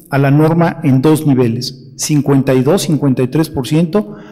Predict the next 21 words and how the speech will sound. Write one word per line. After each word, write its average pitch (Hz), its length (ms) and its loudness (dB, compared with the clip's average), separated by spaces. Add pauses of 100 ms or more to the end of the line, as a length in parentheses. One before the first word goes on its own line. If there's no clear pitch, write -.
(120)
atiende 156 360 0
a - 20 2
la 147 100 2
norma 147 380 0
por 135 140 -2
miedo 143 200 2
al 143 120 -2
castigo, 131 520 -2
es 123 80 -4
la 135 80 2
reacción 139 380 -2
más 139 160 0
primitiva, 151 640 0
más 127 240 -2
brutal, 131 800 -2
es 131 100 0
la 135 60 0
reacción 127 320 -2
del 127 220 2
niño. 147 360 4 (920)
Eh, - 180 -4